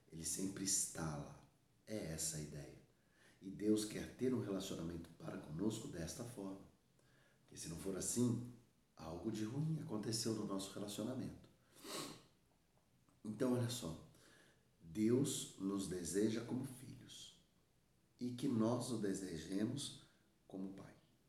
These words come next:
Simples assim. E aonde eu falei que o tamanho da minha fé vai aumentar a minha capacidade?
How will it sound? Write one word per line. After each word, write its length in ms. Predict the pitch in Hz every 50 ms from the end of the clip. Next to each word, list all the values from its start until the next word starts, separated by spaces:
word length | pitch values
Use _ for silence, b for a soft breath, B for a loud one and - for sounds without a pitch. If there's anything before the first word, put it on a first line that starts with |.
| _ _ _ _ - - - - - _ _ _ _ _ _ _ _ _
Simples 460 | - - - 107 101 - - 85 85 82
assim. 320 | - - - - - - - - - _ _ _ _ _ _ - - - - - _ _ _ _ _ _ B B B B B B B B B B B B B
E 100 | 98 107
aonde 240 | 107 107 117 113 117
eu 60 | 113
falei 400 | 113 113 98 90 92 95 95 92
que 500 | - - - 82 78 76 71 69 - - - - - _ _ _ _ _ _
o 80 | - -
tamanho 420 | - - 90 87 90 95 98 98
da 80 | 90 90
minha 260 | 87 85 87 90 85
fé 720 | - - - - - 147 - - 104 117 143 - - - - - - - -
vai 120 | 95 92
aumentar 380 | 92 90 92 92 92 - 90 90
a 60 | 87
minha 180 | 87 92 90
capacidade? 840 | 87 - 92 82 - 82 82 - 82 80 80 78 71 73 - -